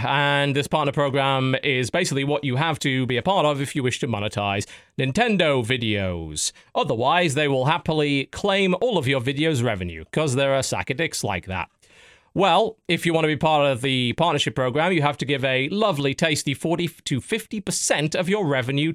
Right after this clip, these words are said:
to Nintendo. Yep, you have to pay them for the privilege of advertising their product. Sounds great. Why would anyone take that deal? I don't know, but some people definitely did,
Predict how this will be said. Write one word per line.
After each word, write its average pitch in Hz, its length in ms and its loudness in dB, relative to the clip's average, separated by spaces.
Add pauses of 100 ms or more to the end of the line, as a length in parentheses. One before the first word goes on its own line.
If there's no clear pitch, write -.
to 202 280 -2
Nintendo. 208 760 0 (680)
Yep, - 180 0
you 151 140 2
have 156 100 2
to 135 80 -8
pay 214 200 2
them 208 120 0
for - 80 -6
the 151 80 0
privilege 196 460 -2
of 135 80 0
advertising 147 640 0
their 131 180 0
product. 90 420 -6 (300)
Sounds 214 400 2
great. 127 320 0 (100)
Why 175 220 2
would 170 120 2
anyone 180 300 2
take 160 240 0
that 139 180 0
deal? 110 320 0
I 165 160 4
don't 165 160 2
know, 208 260 2
but 156 180 -2
some 202 240 0
people 151 240 0
definitely 120 460 -2
did, 156 200 0